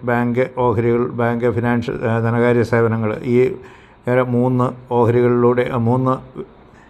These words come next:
വ്യവസായ മേഖലകളിലൂടെയാണ് വിപണി ഇന്ന് കരകയറിയത്. റിയൽ എസ്റ്റേറ്റ് മേഖല ഒരവസരത്തിൽ എട്ട് ശതമാനം ഉയർന്നിരുന്നു. പിന്നീട്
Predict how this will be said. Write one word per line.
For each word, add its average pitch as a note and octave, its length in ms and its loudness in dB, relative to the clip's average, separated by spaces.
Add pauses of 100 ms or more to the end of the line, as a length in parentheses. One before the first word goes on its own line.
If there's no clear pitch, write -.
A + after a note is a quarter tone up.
(160)
വ്യവസായ B2+ 380 6
മേഖലകളിലൂടെയാണ് A#2+ 1080 4
വിപണി A#2+ 260 2
ഇന്ന് A#2 280 0 (520)
കരകയറിയത്. A2 840 -2
റിയൽ A2+ 180 2
എസ്റ്റേറ്റ് A2+ 320 2
മേഖല A2+ 300 2
ഒരവസരത്തിൽ A2+ 680 2
എട്ട് A#2+ 460 -2
ശതമാനം A#2 420 0
ഉയർന്നിരുന്നു. A2 600 0 (460)
പിന്നീട് A#2 480 2